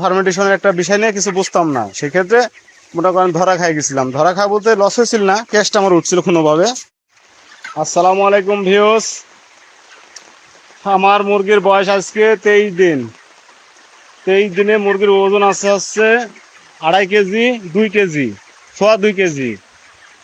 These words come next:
এক কেজি নয়শো গ্রাম। আড়াই কেজি এখানে, এখানে মুরগি আছে আমার সাড়ে ছয়শো। কারণ আড়াই কেজি ওজনের মুরগি বেশি। এই যে মুরগিটাও আড়াই কেজি ওজন আছে। যা, যা। আপনাদের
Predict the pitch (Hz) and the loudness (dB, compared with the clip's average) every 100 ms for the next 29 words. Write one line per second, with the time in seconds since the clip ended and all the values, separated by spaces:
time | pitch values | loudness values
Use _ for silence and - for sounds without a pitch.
0 | - 175 - - 208 208 208 190 180 208 | -8 -6 -6 -2 -2 0 0 0 0 -2
1 | 185 156 113 98 _ - 151 170 202 214 | -2 -2 -4 -10 _ -14 -4 0 0 -2
2 | 208 220 202 214 208 196 214 208 220 214 | 0 0 -2 -4 -4 -2 -2 -2 0 0
3 | 190 214 190 185 202 196 190 - 147 101 | 0 -2 -2 -2 -2 -2 -4 -4 -6 -8
4 | - _ - - - _ _ - - - | -14 _ -20 -20 -20 _ _ -20 -20 -14
5 | 165 165 180 196 202 214 220 208 226 233 | -12 -2 0 2 0 0 0 0 0 0
6 | 220 220 220 220 185 156 170 113 98 - | 0 0 0 0 0 0 -4 -4 -10 -20
7 | _ _ _ - - - - _ _ - | _ _ _ -20 -20 -20 -20 _ _ -20
8 | - 185 202 208 202 214 214 - - 214 | -8 -4 -2 -4 -4 -4 -4 -8 -2 2
9 | 202 190 180 185 175 165 143 - 104 98 | 4 2 0 -4 -4 -4 -4 -8 -14 -16
10 | - _ _ - - - - 131 - - | -20 _ _ -20 -20 -20 -12 -12 -12 -16
11 | 131 120 - - - - - - - - | -14 -14 -18 -20 -20 -20 -20 -20 -20 -20
12 | - - - - - - 147 156 185 | -20 -20 -20 -20 -20 -12 -8 -4 -2